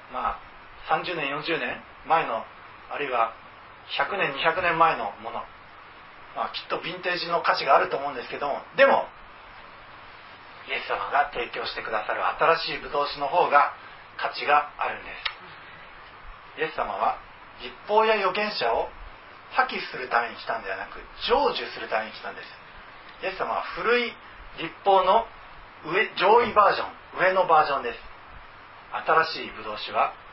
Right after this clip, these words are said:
古いブドウ酒を凌駕する、成就した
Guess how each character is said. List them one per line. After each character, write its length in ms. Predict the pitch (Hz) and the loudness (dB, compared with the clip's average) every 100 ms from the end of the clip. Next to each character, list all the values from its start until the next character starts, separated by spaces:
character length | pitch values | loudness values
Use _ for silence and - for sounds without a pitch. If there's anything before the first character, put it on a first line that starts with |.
| - - - | -20 -14 -10
古 180 | 147 190 | -6 -6
い 80 | 120 | -6
ブ 120 | 113 | -12
ド 80 | 127 | -12
ウ 100 | 104 - | -10 -10
酒 140 | 113 | -10
を 200 | 107 139 - - - - | -6 -6 -6 -14 -16 0
凌 240 | 208 226 | 4 4
駕 160 | 120 101 | 2 -4
す 80 | - | -8
る、 160 | 95 - - - - - - - - - - - - | -12 -14 -18 -20 -20 -20 -20 -20 -20 -20 -20 -14 0
成 160 | 233 | 2
就 160 | 220 127 | 2 0
し 140 | - - | -6 -6
た 160 | 87 | -8